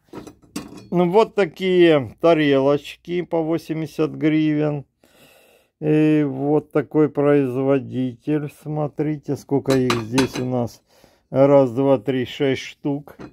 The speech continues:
Так, по восемьдесят. Восемнадцатый номер. Вот, смотрите. Такая красота. И девятнадцатый, последний. Вот у нас, видите, кобальт.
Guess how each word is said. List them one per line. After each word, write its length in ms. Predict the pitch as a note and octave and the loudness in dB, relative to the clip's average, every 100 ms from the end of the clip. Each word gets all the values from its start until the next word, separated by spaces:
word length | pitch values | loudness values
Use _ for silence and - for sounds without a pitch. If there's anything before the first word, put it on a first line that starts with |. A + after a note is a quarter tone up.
| _ - - - - - - | _ -20 -20 -20 -20 -16 0
Так, 220 | D3+ D3+ - | 0 0 2
по 160 | D#3 | 2
восемьдесят. 840 | C#3+ C#3+ D3+ - D#3 D#3 - D3 C3+ | 2 0 -2 -2 -6 -6 -6 -6 0
Восемнадцатый 1000 | D#3+ F3 G3 F#3+ G3 F#3+ - E3+ F3 E3 | 0 2 0 0 0 0 -2 -4 -2 -2
номер. 560 | D3+ C#3+ B2+ A2+ F2+ _ _ _ _ _ _ _ _ _ | -2 -2 -2 -4 -8 _ _ _ _ _ _ _ _ _
Вот, 640 | C#3 C3+ C3+ B2+ C#3 C3 - | -6 -2 -2 0 0 0 -6
смотрите. 1080 | A#2+ B2+ A#2 C3+ C#3 D#3 D3+ E3 D#3+ D#3 - _ _ _ _ _ _ _ _ _ _ _ _ _ - | -8 -6 -6 -6 -6 -6 -10 -8 -6 -8 -14 _ _ _ _ _ _ _ _ _ _ _ _ _ -4
Такая 540 | C#3 - C3 C3 B2+ | -4 2 2 2 0
красота. 840 | D#3+ D#3+ D3 E3 D#3 - E3+ D#3+ - - - - - _ _ _ _ - | -4 -6 -6 -6 -6 -4 -4 -4 -12 -12 -12 -12 -20 _ _ _ _ -2
И 180 | G#3 G3+ | 0 0
девятнадцатый, 1200 | D#3 E3 D#3+ - F3+ F#3+ F#3+ - F3 E3 D#3 D3+ | 2 2 2 0 2 2 2 -2 -6 -4 -6 -4
последний. 1040 | C#3+ C3+ - C#3+ D3 D#3+ C#3 C#3 C3+ C3 | -4 -4 -4 -4 -2 -2 -2 -4 -2 -2
Вот 340 | A#2 C3 G#2+ | -2 -6 -6
у 60 | A#2 | -6
нас, 340 | A#2 A2 - | -4 -4 -6
видите, 480 | A#2+ A#2 G#2 G2 A2 | -8 -8 -10 -6 -6
кобальт. 560 | - C#3 D3+ C#3 C3 | -4 -4 0 -2 -4